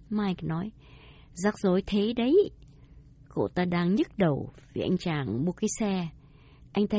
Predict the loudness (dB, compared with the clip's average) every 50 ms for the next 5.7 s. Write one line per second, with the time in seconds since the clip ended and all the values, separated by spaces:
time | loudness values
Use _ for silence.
0 | -2 -2 -2 -2 2 2 2 2 2 -2 -4 -4 -2 -2 -2 0 0 -2 -2 -2
1 | -2 0 0 0 -2 -4 -6 -10 -12 -18 -20 -20 -20 -20 -20 -20 -20 -20 -20 -20
2 | -4 0 0 0 0 -2 -10 -10 -12 -14 -4 2 4 4 6 6 4 4 2 2
3 | 2 4 4 4 2 2 -4 2 2 4 4 4 4 2 -2 -6 -16 -20 -20 -20
4 | -20 -16 0 0 0 2 4 4 2 2 2 0 2 2 2 0 -2 -2 0 0
5 | 0 2 4 2 2 2 2 2 2 2 2 0 -2